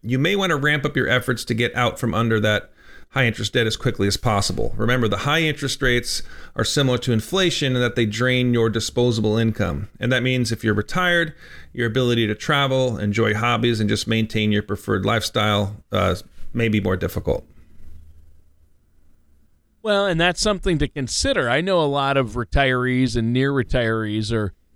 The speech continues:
Speaker 2: probably already, hopefully, working with a financial services professional. But those,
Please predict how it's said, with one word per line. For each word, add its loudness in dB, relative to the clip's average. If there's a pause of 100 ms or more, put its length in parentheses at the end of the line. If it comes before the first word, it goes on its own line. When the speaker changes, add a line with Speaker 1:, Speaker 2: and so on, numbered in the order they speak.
Speaker 2:
probably 0
already, 0
hopefully, -2 (100)
working 0
with 4
a 2
financial -4
services -8
professional. -8
But -2
those, 2